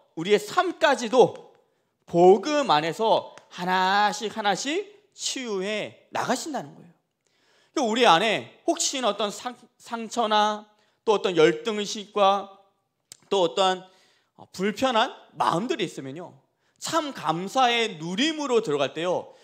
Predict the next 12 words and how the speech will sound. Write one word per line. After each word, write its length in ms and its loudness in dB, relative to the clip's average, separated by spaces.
그 420 0
영혼과 640 2
마음과 960 2
생각과 600 -2
삶이요, 580 -6
복음 560 2
안에서 760 0
치유되기 540 -4
시작하고요. 520 -14
또 120 6
하나님은 540 2
반드시 840 -2